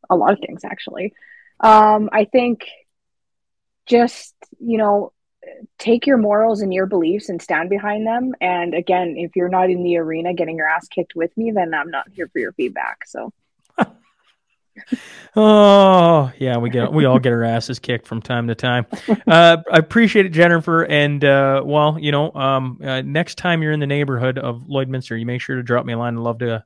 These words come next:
Speaker 2: have coffee or something.
Speaker 1: Sure.
Speaker 2: And, uh, we'll go from there. Either way, thanks for giving me some time this morning. And, uh, well,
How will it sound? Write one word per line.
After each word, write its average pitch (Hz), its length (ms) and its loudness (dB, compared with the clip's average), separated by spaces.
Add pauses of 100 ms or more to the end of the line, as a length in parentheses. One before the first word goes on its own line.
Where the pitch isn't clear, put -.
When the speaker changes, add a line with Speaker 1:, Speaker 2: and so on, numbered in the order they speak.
(120)
Speaker 2:
have 117 120 -10
coffee 127 300 -6
or 123 60 -8
something. 139 280 -10 (500)
Speaker 1:
Sure. 131 100 2
Speaker 2:
And, 139 220 4
uh, 139 180 2
we'll 151 220 -2
go 143 120 4
from 156 160 -8
there. 180 140 -2 (300)
Either 185 160 8
way, 190 200 8
thanks 180 300 2
for 175 260 4
giving 180 180 0
me 175 60 2
some 147 180 -6
time 196 240 2
this 190 160 -2
morning. 185 400 0
And, 147 280 -2
uh, 143 320 -2
well, 143 320 -6